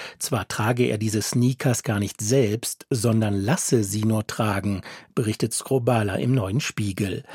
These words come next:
Aber trotzdem seien sie typisch Trump. Dreihundertneunundneunzig Dollar kosten die Turnschuhe von Trump und sehen aus,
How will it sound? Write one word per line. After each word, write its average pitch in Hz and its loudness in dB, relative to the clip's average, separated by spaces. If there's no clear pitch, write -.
Aber 104 -2
trotzdem 117 2
seien 110 4
sie 151 2
typisch - -2
Trump. 101 0
Dreihundertneunundneunzig 170 4
Dollar 127 6
kosten - 0
die 180 2
Turnschuhe 113 2
von 180 2
Trump 110 4
und 120 2
sehen 104 2
aus, 110 2